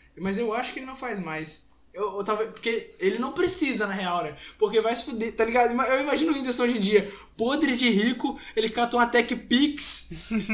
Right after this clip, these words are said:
<laughs> posiciona ela assim, mais ou menos, bota uma música de forró,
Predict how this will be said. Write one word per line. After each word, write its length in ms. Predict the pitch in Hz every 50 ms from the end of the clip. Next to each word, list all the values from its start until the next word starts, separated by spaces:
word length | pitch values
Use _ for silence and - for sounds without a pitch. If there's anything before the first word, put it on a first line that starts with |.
| 220 415 466 494 508 403 -
<laughs> 640 | - 226 208 202 208 180 214 233 - 427 - -
posiciona 460 | - 254 269 247 254 - - 247 247 254
ela 200 | 254 254 247 262
assim, 260 | 254 - - 254 254
mais 200 | 254 247 240 233
ou 160 | 233 233 220
menos, 320 | 220 220 240 262 277 269 269 - - 208
bota 300 | 170 196 226 240 240 254
uma 80 | 247 247
música 260 | 247 240 - - 240
de 100 | 226 233
forró, 680 | - - 254 240 233 208 233 208 220 254 285 - -